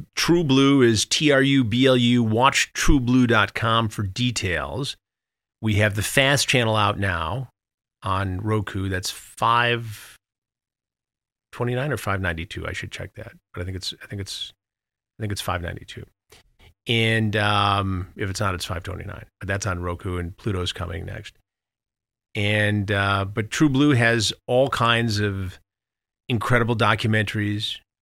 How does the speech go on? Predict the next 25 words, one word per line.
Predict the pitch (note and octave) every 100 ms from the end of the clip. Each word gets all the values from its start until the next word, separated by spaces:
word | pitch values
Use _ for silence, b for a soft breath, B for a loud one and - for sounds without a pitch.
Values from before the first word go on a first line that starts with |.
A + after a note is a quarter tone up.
| _ _
other | A#2 A#2 G#2+
shows. | - G#2+ G#2+ G#2 G#2 -
We | G#2
have | G2+
Iron | F#2 G#2+ A2 G#2+
Sheriff | - A2+ G#2 G#2 G#2 -
that | F#2
takes | G#2+ G2+
you | G2
behind | F#2+ G2+ G#2
the | G2+
scenes. | - G#2+ G2+ G#2 G#2 - -
Uh, | A2+
so | G#2+ B2+
it's | G#2+
not | E3 D#3 G#2 -
just | - D3 A#2+ -
my | G#2 F#2
stuff. | - - F2+ F#2+
It's | G2+
where | A2 G2
all | A2+ G#2
my | G2 F2
stuff | - E2+ E2
goes. | - F2+